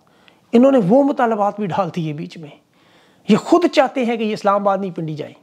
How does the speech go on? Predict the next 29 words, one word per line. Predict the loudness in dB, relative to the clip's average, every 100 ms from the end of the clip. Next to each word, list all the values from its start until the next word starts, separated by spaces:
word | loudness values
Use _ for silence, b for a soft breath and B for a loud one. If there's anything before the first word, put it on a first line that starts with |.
| _ _ _ b b b
मतलब | 2 4
हैरानगी | 2 2 4 4
है, |
हुकूमत | 2 0 -4 0
क्या | 0
गेम | 0 -4
करना | -6 -10 -10
चाह | -10 -8
रही, | -8
कुछ | -2
समझ | 0 0
से | -2
बाहर | -2 -2
है। | -8 -18 _ b b b b b b b b 4
नून | 6 6 4
लीग | 4
और | 4
आसिफ | 2 -2
जरदारी | -2 0 -2 -4
की | -6
लड़ाई | -4 -4 -4
ये | -4
तो | -4
अगले | -6 -6
दौर | -8 -8
में | -8
सबको | -8 -8
पता | -12 -12
है। | -14